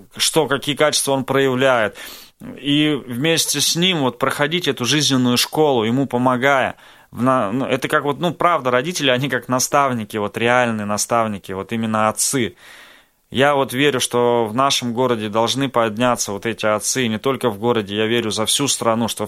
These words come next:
во всей нашей стране наше общество должно поменяться. Когда отцы обратят внимание на своих детей, начнут ими заниматься еще больше, еще сильнее.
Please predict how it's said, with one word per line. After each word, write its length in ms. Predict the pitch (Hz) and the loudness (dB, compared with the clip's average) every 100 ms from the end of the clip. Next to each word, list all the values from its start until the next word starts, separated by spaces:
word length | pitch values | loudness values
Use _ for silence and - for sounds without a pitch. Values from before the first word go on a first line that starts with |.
| - | -6
во 100 | 117 | -4
всей 260 | - 143 | 0 0
нашей 320 | 131 120 - 110 | 2 2 0 -2
стране 520 | - 113 120 135 107 - - - | -2 0 2 0 -2 -6 -16 -6
наше 260 | 117 117 - | 0 2 2
общество 320 | 131 - - | 0 -2 -2
должно 300 | 110 113 120 | 0 0 0
поменяться. 640 | 110 117 117 120 120 107 - - - | -2 0 2 2 2 0 -6 -12 -6
Когда 340 | 107 110 131 | -4 2 2
отцы 220 | 123 - | 2 2
обратят 560 | 151 120 113 113 135 120 | 2 2 0 0 0 0
внимание 680 | 110 120 127 143 143 123 98 - - | -2 0 2 2 2 0 -2 -8 -4
на 100 | 117 | -2
своих 460 | - 123 127 139 | 2 2 2 0
детей, 400 | 107 113 - 143 | -2 -4 0 0
начнут 420 | 120 113 - 135 123 | 2 0 0 -2 -2
ими 180 | 131 | 0
заниматься 680 | 120 104 117 117 127 131 - | 0 0 0 2 2 2 0
еще 240 | 107 - 117 | -2 -2 -2
больше, 380 | 104 139 135 113 | 0 0 0 -2
еще 220 | - 113 | -2 -2
сильнее. 600 | - 113 117 123 107 | -2 0 2 2 0